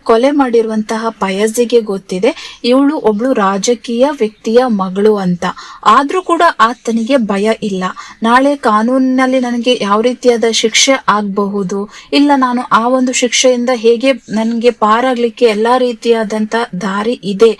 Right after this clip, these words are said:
ಅಂತ ಆತ ನಂಬಿಕೊಂಡಿದ್ದಾನೆ ನೋಡಿ. ಇಲ್ಲಿ ಯಾವುದೇ ರೀತಿಯ ರಾಜಕೀಯ ವ್ಯಕ್ತಿಯ ಮಗಳು ಅನ್ನೋದು ಕೂಡ ಆತನಿಗೆ ಭಯ ಇಲ್ಲ. ಈ ರೀತಿ ಇರುವಾಗ ಜನಸಾಮಾನ್ಯ ಹೆಣ್ಣು ಮಕ್ಕಳ ಪರಿಸ್ಥಿತಿ ಹೇಗೆ ಆಗಬಹುದು ಮುಂದೆ ಅಲ್ವಾ?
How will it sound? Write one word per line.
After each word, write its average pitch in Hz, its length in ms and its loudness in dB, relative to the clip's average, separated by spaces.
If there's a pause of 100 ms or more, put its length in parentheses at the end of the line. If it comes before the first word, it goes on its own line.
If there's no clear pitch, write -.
(300)
ಅಂತ 220 220 0 (160)
ಆತ 202 300 -4
ನಂಬಿಕೊಂಡಿದ್ದಾನೆ 202 920 -2
ನೋಡಿ. 185 300 -4 (320)
ಇಲ್ಲಿ 269 360 2
ಯಾವುದೇ 214 460 2
ರೀತಿಯ 262 360 0
ರಾಜಕೀಯ 226 640 0
ವ್ಯಕ್ತಿಯ 247 400 0 (100)
ಮಗಳು 233 340 2
ಅನ್ನೋದು 220 420 -2
ಕೂಡ 233 200 2 (160)
ಆತನಿಗೆ 208 540 -2 (100)
ಭಯ 311 240 0 (120)
ಇಲ್ಲ. 196 140 -4 (400)
ಈ 269 120 4
ರೀತಿ 349 300 0 (100)
ಇರುವಾಗ 254 440 0 (440)
ಜನಸಾಮಾನ್ಯ 320 1040 2 (100)
ಹೆಣ್ಣು 262 400 2
ಮಕ್ಕಳ 247 440 -2 (220)
ಪರಿಸ್ಥಿತಿ 226 680 -4 (140)
ಹೇಗೆ 233 380 2 (120)
ಆಗಬಹುದು 196 680 -4
ಮುಂದೆ 185 400 -2 (520)
ಅಲ್ವಾ? 196 320 0